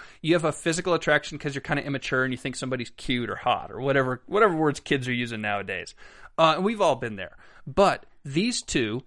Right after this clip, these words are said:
had a very deep emotional connection, which you'll see in older people, not in, you know, fourteen, fifteen-year-olds and twenty-year-olds. So when you have that deep emotional connection, which is awesome, build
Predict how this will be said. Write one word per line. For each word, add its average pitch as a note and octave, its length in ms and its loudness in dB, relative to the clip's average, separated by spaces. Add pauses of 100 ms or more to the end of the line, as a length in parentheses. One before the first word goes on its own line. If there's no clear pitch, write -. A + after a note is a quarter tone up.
(100)
had D#3 160 2
a D3+ 80 2
very C#3+ 500 0
deep D3+ 440 -6
emotional B2 760 -4
connection, - 520 -10 (180)
which D3 200 -2
you'll D#3+ 80 2
see F3 280 -2
in D3 100 -2 (120)
older D#3 320 0
people, G#2+ 440 -12
not C#3+ 380 4
in, C#3 220 -2
you C3+ 80 -4
know, A2+ 140 -2
fourteen, C3+ 500 -4
fifteen-year-olds B2 840 -2
and A#2 160 -6
twenty-year-olds. A2+ 600 -4 (300)
So F#3+ 320 6
when F3 240 4
you D#3+ 80 2
have F#3 320 -4
that F3 160 2
deep E3 200 -2
emotional D#3+ 360 -2
connection, D#3 340 -4
which F#3+ 160 0
is F#3+ 140 -6 (140)
awesome, E3 600 0 (1600)
build A3+ 420 0